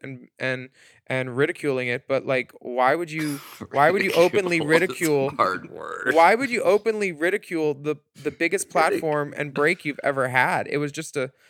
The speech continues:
Speaker 1: a strange choice for me. Like, look how cool I am. I'm gonna be funny, and everybody's gonna pee, and I'm gonna pour water and wear these nails and then struggle with an ice cube.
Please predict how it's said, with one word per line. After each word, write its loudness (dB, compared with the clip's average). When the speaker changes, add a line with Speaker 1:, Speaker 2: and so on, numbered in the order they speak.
Speaker 1:
a -2
strange -6
choice -6
for -10
me. -4
Like, -4
look -4
how -2
cool -4
I 2
am. -4
I'm -8
gonna -6
be -12
funny, -4
and -6
everybody's -6
gonna -2
pee, -4
and -10
I'm -8
gonna -6
pour 0
water 4
and -6
wear 2
these -6
nails -2
and -12
then -10
struggle -2
with -2
an -6
ice -4
cube. -4